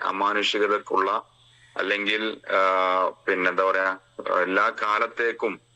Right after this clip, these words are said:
ഉള്ള നിരീക്ഷണങ്ങൾ അല്ലെങ്കിൽ അതിനുള്ള പാഠങ്ങൾ ഖുറാനിലുണ്ട് എന്നുള്ളതിന്റെ തെളിവായിട്ട് നമുക്ക് മനസ്സിലാക്കാൻ പറ്റും. ഏതായാലും അല്ലാഹു സുബ്ഹാനഹു വ തആല ഇതൊക്കെ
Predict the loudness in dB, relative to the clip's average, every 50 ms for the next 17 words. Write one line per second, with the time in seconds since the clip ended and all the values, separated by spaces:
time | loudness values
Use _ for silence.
0 | _ _ _ _ _ -6 -2 0 2 2 2 2 2 0 -2 -4 -6 _ _ -4
1 | -2 0 0 0 0 -2 -2 0 0 0 0 2 0 0 0 -2 -6 -6 -4 0
2 | 0 0 0 0 0 0 0 0 0 0 0 0 0 -2 -2 0 2 2 2 2
3 | 0 0 0 0 -2 -4 -4 -2 0 2 2 2 2 2 0 0 0 0 0 0
4 | 0 0 -2 -2 -4 -8 _ _ _ _ _ _ _ _ -4 -2 -2 0 0 0
5 | 0 0 0 -2 -2 0 -2 -2 0 0 0 2 2 2 4 4 4 4 2 2
6 | 2 0 2 0 0 -4 -2 -4 -4 -4 -4 -6 -8 -8 -8 -6 -4 -4 -4 -2
7 | -4 -6 -6 -4 -6 -6 -4 -6 -8 -8 -8 _ _ _ _ _ _ _ _ _
8 | -6 -4 -2 -2 0 -2 -2 -2 -2 0 0 0 0 0 -2 -4 -2 -2 0 0
9 | -2 -2 -2 0 0 2 2 0 -2 -4 _ -20 -20 -20 _ _ _ _ _ _
10 | _ -14 -14 -14 -10 -6 -4 -4 -2 0 0 0 0 -2